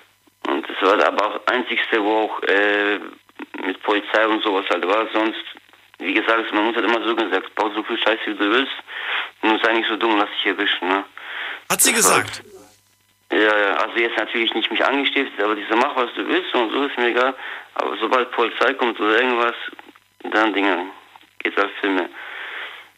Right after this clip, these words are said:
Speaker 1: Ja, aber trotzdem allem wurde ich mir trotzdem mit sechzehn dann rausgeschmissen,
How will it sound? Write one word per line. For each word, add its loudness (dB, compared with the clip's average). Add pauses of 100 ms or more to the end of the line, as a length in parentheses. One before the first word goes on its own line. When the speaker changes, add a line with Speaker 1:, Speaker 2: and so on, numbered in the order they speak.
(160)
Speaker 1:
Ja, 6
aber 2
trotzdem 2
allem 2
wurde 0
ich -2
mir -2
trotzdem 0
mit 0
sechzehn -2
dann 4
rausgeschmissen, 0